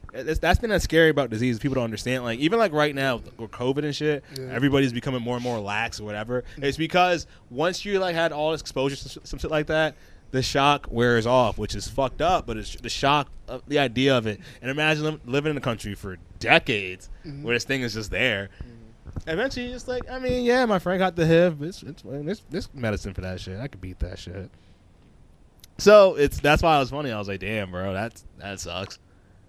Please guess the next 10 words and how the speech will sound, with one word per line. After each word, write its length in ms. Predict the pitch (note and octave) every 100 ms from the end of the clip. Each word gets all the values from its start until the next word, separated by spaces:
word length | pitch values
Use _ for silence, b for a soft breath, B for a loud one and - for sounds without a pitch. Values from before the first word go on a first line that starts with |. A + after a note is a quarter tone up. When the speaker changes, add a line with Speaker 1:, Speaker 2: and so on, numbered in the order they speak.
| b _ - _ -
Speaker 1:
It 100 | C3+
is 140 | A2 F#2
what 120 | F2
it 100 | F2
is, 220 | F2 E2+
though. 220 | F#2 F2+ - -
Speaker 2:
See, 240 | - F#3 F#3
I'm 220 | A3+ C4+
so, 920 | - A#3+ G#3+ G3+ F#3 F3+ E3+ D#3 D3
like, 500 | - D3+ D3 C#3+ -